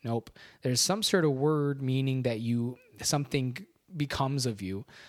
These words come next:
uh, or comes into you, if you will. That doesn't sound right. Uh, but I can't recall what that word is.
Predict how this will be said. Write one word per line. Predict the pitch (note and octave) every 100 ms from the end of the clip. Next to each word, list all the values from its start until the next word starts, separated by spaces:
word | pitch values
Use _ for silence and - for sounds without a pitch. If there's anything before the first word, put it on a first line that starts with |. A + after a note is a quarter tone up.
| - _
uh, | A#2 A#2 G2+
or | A#2
comes | - C#3+ C3
into | B2+ C#3 C3+ A#2+
you, | G2 F#2+
if | F#2+ -
you | G2+
will. | G2 F#2+
That | A2 A2
doesn't | G2 -
sound | - D2 D2 D#2
right. | D#2 - - - - -
Uh, | A#2+ G#2+ A2+ - E3+ C#3+
but | A#2+
I | A2+
can't | - F3 E3
recall | D3 D#3 C#3
what | A#2 C3+ -
that | B2+
word | C3+ C3+ B2
is. | B2+ A2+ - - -